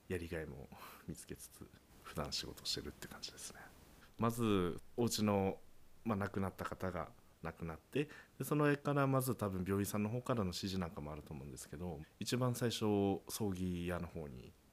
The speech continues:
連絡が入りまして、で、葬儀屋から今度病院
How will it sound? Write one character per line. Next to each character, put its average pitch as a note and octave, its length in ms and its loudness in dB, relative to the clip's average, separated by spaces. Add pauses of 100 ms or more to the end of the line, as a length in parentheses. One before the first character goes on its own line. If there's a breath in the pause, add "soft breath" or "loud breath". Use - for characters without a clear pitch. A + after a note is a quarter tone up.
連 E2 180 0
絡 D2+ 260 -6
が D#2 100 -12
入 D2+ 220 -8
り D#2 80 -12
ま D2+ 120 -10
し - 140 -4
て、 D2 220 -10 (100)
で、 G#2 220 -4 (300 loud breath)
葬 G#2 160 2
儀 G#2 80 4
屋 A2 80 6
か A#2 100 0
ら G2+ 80 4
今 F2+ 120 0
度 E2 120 -2
病 G2+ 240 4
院 F#2+ 400 4